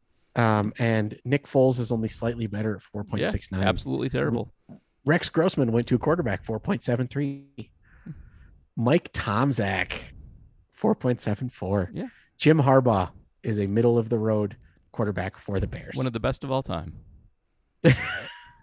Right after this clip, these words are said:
Speaker 1: That's, that's really saying something.
Speaker 2: Mm-hmm.
Speaker 1: And then in terms of, like, actual quarterbacks who started for the team and did really well in terms of N E A, uh,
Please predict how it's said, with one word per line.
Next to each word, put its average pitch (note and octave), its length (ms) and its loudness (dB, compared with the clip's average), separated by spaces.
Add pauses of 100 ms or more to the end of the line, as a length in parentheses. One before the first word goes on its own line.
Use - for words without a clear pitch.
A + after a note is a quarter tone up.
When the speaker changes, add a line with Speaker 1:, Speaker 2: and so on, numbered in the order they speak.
(300)
Speaker 1:
That's, - 400 -4 (420)
that's B2+ 220 2
really A#2 180 6
saying F#2+ 240 -2
something. F#2+ 240 -6 (220)
Speaker 2:
Mm-hmm. A2+ 200 -6
Speaker 1:
And C#3+ 80 4
then D#3 120 6
in D3 80 6
terms C#3 320 2
of, A#2 100 2
like, G#2+ 380 -4
actual A2 480 -2
quarterbacks G#2+ 680 0
who F#2+ 360 -2
started G2 400 -2
for G#2+ 100 -4
the G2 80 -2
team F#2+ 300 -4
and F#2 120 -8
did F#2+ 160 -8
really F#2+ 220 -2
well F#2+ 360 -4
in G#2 120 -8
terms G2+ 300 -8
of G#2 80 -4
N G#2 120 0
E G#2 140 -2
A, G#2 180 -2 (720)
uh, G2+ 260 2